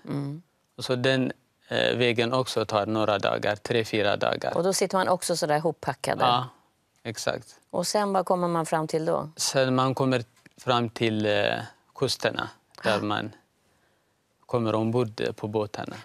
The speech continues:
Speaker 1: Visste du någonting vad som väntade dig? Du hade ju hört,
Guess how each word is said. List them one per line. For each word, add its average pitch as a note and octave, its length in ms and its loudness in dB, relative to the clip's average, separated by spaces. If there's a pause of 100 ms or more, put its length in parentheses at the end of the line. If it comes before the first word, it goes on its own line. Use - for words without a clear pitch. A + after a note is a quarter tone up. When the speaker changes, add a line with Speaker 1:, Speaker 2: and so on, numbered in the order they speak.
Speaker 1:
Visste A#3 520 0
du C4 120 0
någonting D3 500 2
vad C#3 120 2
som D3 180 0
väntade D3+ 500 2
dig? B2 180 4
Du C#3 100 0
hade D#3+ 220 2
ju E3 120 4
hört, G3+ 520 0